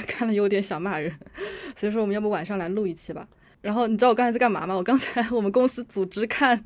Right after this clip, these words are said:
《中国医生》，一起看电影，<laughs> 然后就，<laughs> 就看完这种这么宏大叙事，然后又这么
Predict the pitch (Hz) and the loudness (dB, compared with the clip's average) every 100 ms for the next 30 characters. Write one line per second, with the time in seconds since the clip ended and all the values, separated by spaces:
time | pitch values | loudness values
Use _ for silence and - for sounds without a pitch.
0 | 262 269 277 269 208 220 240 269 269 240 | -2 2 2 2 2 0 -2 -2 0 0
1 | 269 277 277 196 277 247 233 269 240 170 | 0 -4 -4 -6 -4 -6 -4 -4 -4 -4
2 | 147 - 415 - 480 - 539 - 208 226 | -4 -4 -4 -4 -6 -4 -6 -4 -2 0
3 | 226 247 262 - - - - - 302 _ | 2 2 2 -2 -18 -18 -12 -8 -8 _
4 | _ _ 277 269 330 294 233 247 254 220 | _ _ -2 0 6 8 8 6 4 4
5 | 302 247 - 196 220 262 220 - 254 214 | 4 4 2 0 6 6 6 0 -4 -4
6 | - 226 180 208 220 240 214 214 | -2 -2 0 0 4 4 4 0